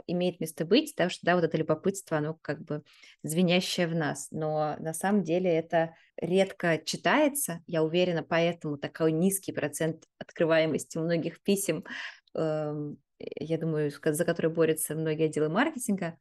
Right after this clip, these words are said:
Люди просто подписываются, но не читают и не используют эту информацию. Тогда зачем, да, это делать? Э, давайте уже как-то будем чуть больше думать о, о чистоте своего пространства, что ли, информационного, и читать только то, что нам,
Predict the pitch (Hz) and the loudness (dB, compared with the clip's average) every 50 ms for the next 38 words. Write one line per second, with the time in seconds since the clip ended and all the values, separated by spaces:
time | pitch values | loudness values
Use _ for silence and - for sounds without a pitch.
0 | _ _ - 170 190 190 185 - - 170 - - - 156 - - 214 208 - 190 | _ _ -2 0 2 2 0 0 -4 -4 -4 -6 -8 -4 0 0 0 0 -2 -6
1 | - - - 165 165 165 160 - - - - 208 220 208 - 165 160 156 156 - | -8 -6 -4 -2 -2 -2 -4 -6 -4 0 2 2 2 2 0 -2 -4 -4 -4 -2
2 | - - 165 160 160 - - 156 151 - - 156 156 185 233 247 - - 170 - | 0 2 2 2 2 -2 -6 -6 -6 -4 -4 -2 0 0 0 0 -2 -6 -6 -6
3 | 170 165 - 165 165 170 170 - - 185 180 175 180 - _ _ _ _ _ _ | -4 -2 -2 -2 -2 -2 -4 -2 0 0 0 0 -2 -8 _ _ _ _ _ _
4 | - - - 151 156 156 156 156 156 - - - 151 160 - 147 143 - 180 233 | -10 -6 -4 -2 -2 -2 -2 -4 -6 -6 -6 -6 -6 -4 -4 -4 0 4 4 6
5 | 285 269 - - - - 170 165 156 - - 160 160 180 185 190 - - 156 151 | 6 4 2 0 -4 -4 -4 -4 -2 -2 -2 0 2 2 0 0 -2 -6 -6 -4
6 | 160 - - 160 - - 151 156 160 160 160 170 156 156 - _ _ _ _ _ | -4 -4 -6 -6 -6 -6 -6 -4 -4 -2 -2 -2 -4 -4 -6 _ _ _ _ _
7 | _ _ _ - - 170 160 156 175 175 - - - 165 156 151 151 151 147 156 | _ _ _ -12 -8 -4 0 2 2 2 2 -2 -4 -2 -2 -2 -2 -4 -4 -8
8 | - _ _ _ _ _ _ - 165 170 185 190 190 185 175 - - - 165 - | -10 _ _ _ _ _ _ -8 -4 -2 -2 0 0 0 0 -2 -2 -4 -8 -6
9 | - 175 - - 180 170 - 180 175 - - 160 156 - - 165 165 - - 165 | -8 -8 -4 -4 -2 -2 -2 -2 -2 0 -2 -2 -2 0 -2 -2 -2 -2 0 0
10 | 165 170 180 - - - 156 151 - - - 156 156 151 156 - - - 156 147 | 0 0 -2 -6 -10 -10 -10 -10 -6 -4 -4 -2 -2 -2 -4 -6 -8 -8 -8 -6
11 | - - - 170 202 220 214 185 165 160 156 - _ _ _ _ _ _ - 151 | -6 -4 -2 2 2 2 2 2 0 -4 -8 -10 _ _ _ _ _ _ -14 -14
12 | - - - - 170 170 - 160 156 - - - 160 - - - 156 151 151 147 | -12 -6 -2 -2 -2 0 -2 -4 -4 -4 -4 -4 -4 -4 -6 -6 -4 -4 -4 -4
13 | 151 | -6